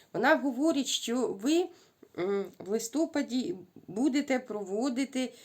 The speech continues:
е, більше часу в своїй компанії, е, в своїй родині,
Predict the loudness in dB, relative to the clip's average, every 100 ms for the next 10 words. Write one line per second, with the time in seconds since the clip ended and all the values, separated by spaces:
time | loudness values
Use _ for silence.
0 | -16 -6 -2 -2 -2 0 0 0 -2 -2
1 | 0 2 2 0 -6 -10 -10 -6 -2 0
2 | 0 -2 0 2 4 4 2 -2 -4 -8
3 | -14 -20 -14 -6 -2 -2 -4 -4 0 4
4 | 4 2 0 0 2 2 0 0 -4